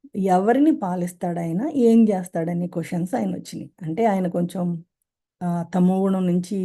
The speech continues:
రజోగుణం నుంచి దాటి సాత్విక గుణంలోకి వచ్చినట్టున్నారు. ఆయనకి తెలుసుకోవాలనే కోరిక వచ్చింది. కానీ, ఆహ్, ఇంకా ఆ రజోగుణం, తమో గుణం ఉండి ఉంటుంది. దాని గురించి ఆయనకి అర్థం కావడం లేదు. ఆయనకి ఎవరైనా చెప్పాలి. So, దాని గురించి ఆయన ఏం చేశారంటే ఆ మంత్రి గారిని పిలిచి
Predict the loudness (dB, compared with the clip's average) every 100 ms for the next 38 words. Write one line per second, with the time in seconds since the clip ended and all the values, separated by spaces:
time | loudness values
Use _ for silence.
0 | -4 -4 -2 0 0 0 0 -2 -4 -4
1 | -4 -6 -6 -6 -6 -6 -6 -6 -4 -2
2 | 0 0 0 -2 -4 -4 -4 -4 -6 -6
3 | -2 -2 -2 -6 -4 0 0 4 4 4
4 | 2 -2 -2 -4 -6 -10 -6 -4 -4 -8
5 | -12 _ _ _ _ _ _ _ -2 2
6 | 4 2 -4 _ _ -4 -2 0 -2 -2
7 | 0 2 4 4 4 2 2 0 0 0
8 | 0 2 0 2 2 2 0 0 -4 -4
9 | -6 -6 -6 -6 -4 -4 -4 -4 -4 -4
10 | -4 -2 -2 -2 -4 -4 -4 -4 -6 -6
11 | -4 -2 -4 -4 0 0 0 -2 -4 -6
12 | -10 -8 -14 -14 -8 -4 -2 0 0 0
13 | 0 0 -2 -2 -2 0 -2 -2 -4 -4
14 | -4 -2 0 0 2 2 0 -2 -4 -6